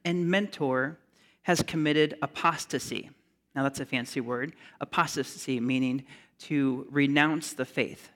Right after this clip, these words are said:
to say no, to leave the faith altogether. Okay? So he travels to, to Japan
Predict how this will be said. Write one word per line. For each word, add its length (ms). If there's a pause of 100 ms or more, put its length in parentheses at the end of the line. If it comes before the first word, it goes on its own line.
(180)
to 120
say 240
no, 460
to 160
leave 420
the 100
faith 320
altogether. 560 (640)
Okay? 220 (480)
So 180
he 160
travels 420
to, 120
to 320
Japan 600